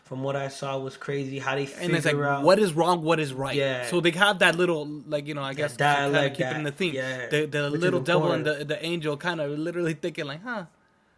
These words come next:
Speaker 2: okay, that's kinda cool. Yeah, is this right? Is he using his power the right way? Is this," you know, you kinda start calling H R in your head, like, <laughs>
Speaker 1: Yeah. <laughs>
Speaker 2: "Is this ethical,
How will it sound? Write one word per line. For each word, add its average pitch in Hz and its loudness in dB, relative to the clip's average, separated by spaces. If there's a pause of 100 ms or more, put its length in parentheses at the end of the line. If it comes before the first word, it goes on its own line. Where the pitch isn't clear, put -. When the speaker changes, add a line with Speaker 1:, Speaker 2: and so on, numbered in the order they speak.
(140)
Speaker 2:
okay, 220 -2
that's 196 -6
kinda 208 -4 (140)
cool. 208 -4
Yeah, 175 -4
is 170 -8
this 180 -6
right? 190 -4
Is 165 -10
he 185 -6
using 180 -6
his 170 -6
power 175 0
the 175 -2
right 165 -2
way? 160 -2
Is 156 -8
this," 165 -6 (420)
you 175 0
know, 165 0 (260)
you 175 -6
kinda 233 2
start 180 0
calling 196 0
H 156 -4
R 196 2
in 160 -4
your 139 -4
head, 160 -2
like, 147 -6 (100)
<laughs> - -12
Speaker 1:
Yeah. 196 6
<laughs> - 2
Speaker 2:
"Is 165 4
this 302 6
ethical, 151 0